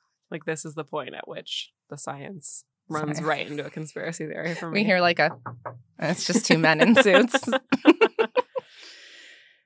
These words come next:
Speaker 2: So, Biden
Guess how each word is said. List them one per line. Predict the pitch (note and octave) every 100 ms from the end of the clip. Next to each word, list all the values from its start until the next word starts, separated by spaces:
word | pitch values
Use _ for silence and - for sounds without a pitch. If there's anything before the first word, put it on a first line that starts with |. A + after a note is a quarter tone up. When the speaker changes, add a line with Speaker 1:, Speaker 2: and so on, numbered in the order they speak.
| _
Speaker 2:
So, | - A3 G3 G3+ - _ _ _ _ _ _ _ _ _ _ _ -
Biden | F#3+ F#3 G3 A3+ C#4+